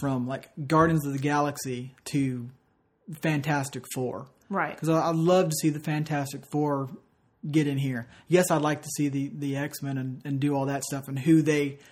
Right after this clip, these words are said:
Speaker 1: who they get to play all these other characters and how they, how they do it. But it's just, I, I would really like to see how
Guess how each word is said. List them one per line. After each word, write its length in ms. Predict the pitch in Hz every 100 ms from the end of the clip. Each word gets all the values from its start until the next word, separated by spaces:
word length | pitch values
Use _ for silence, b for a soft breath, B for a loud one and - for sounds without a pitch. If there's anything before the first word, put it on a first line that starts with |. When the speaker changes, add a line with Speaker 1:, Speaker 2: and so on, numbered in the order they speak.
| b b b b b _ _ -
Speaker 1:
who 120 | 185
they 640 | 165 156 143 139 165 156 156 -
get 300 | 135 160 160
to 60 | 147
play 480 | - 151 147 143 143 170 -
all 120 | 156 151
these 180 | 147
other 160 | 151 143
characters 440 | 139 147 139 139
and 80 | 131
how 300 | 117 147 147
they, 320 | 139 139 135 131 - 139
how 180 | 147 139
they 180 | 135
do 300 | 123 139 156
it. 240 | 139 127 - b b b
But 120 | 156 156
it's 220 | 175 160
just, 260 | 170 - -
I, 200 | 165 156 156
I 80 | 165
would 120 | 147
really 140 | 160 165
like 220 | 151 151
to 60 |
see 200 | 131 147 139
how 420 | 143 135 131